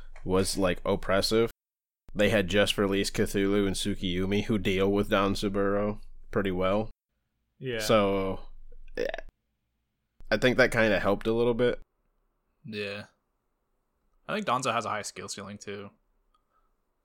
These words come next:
Speaker 3: So people are still learning how to play him. He had, he has really good base numbers, like, when
Speaker 1: Yeah.
Speaker 3: he came out, but I
Speaker 1: Mm-hmm.
Speaker 3: feel like he had to, people had to learn him a little bit.
Speaker 2: Right.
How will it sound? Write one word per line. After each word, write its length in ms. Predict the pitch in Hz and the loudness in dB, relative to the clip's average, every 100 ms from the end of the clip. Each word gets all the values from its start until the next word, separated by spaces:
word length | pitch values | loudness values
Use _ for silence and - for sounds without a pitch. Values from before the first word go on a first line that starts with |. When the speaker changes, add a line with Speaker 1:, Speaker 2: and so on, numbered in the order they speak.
| _ | _
Speaker 3:
So 80 | - | -12
people 180 | 107 107 | -8 -8
are 40 | |
still 180 | - 101 | -8 -8
learning 220 | 101 101 | -8 -10
how 80 | 104 | -12
to 60 | |
play 220 | 92 101 101 | -12 -14 -14
him. 120 | 101 | -8
He 80 | 135 | -4
had, 160 | 131 107 | -4 -6
he 80 | 110 | -10
has 140 | 127 | -8
really 140 | 110 101 | -8 -10
good 180 | 98 101 | -12 -14
base 180 | 98 - | -16 -14
numbers, 280 | 98 101 - | -12 -12 -6
like, 100 | 90 | -4
when 80 | |
Speaker 1:
Yeah. 60 | 87 | -4
Speaker 3:
he 60 | - | -6
came 140 | 98 | -8
out, 200 | 101 98 | -10 -10
but 280 | - - - _ _ _ _ _ _ _ _ _ _ _ - - | -12 -14 -16 _ _ _ _ _ _ _ _ _ _ _ -14 -10
I 20 | |
Speaker 1:
Mm-hmm. 120 | 98 | -6
Speaker 3:
feel 80 | - | -6
like 120 | 92 | -8
he 60 | 90 | -8
had 140 | 71 | -10
to, 60 | - | -10
people 240 | - 113 98 | -14 -12 -10
had 80 | |
to 60 | - | -10
learn 120 | - | -12
him 60 | 60 | -14
a 60 | |
little 160 | - 95 | -14 -14
bit. 220 | - - - _ _ _ _ _ _ _ _ _ _ _ _ _ | -14 -14 -16 _ _ _ _ _ _ _ _ _ _ _ _ _
Speaker 2:
Right. 460 | - 196 113 95 - | -20 -14 -10 -10 -12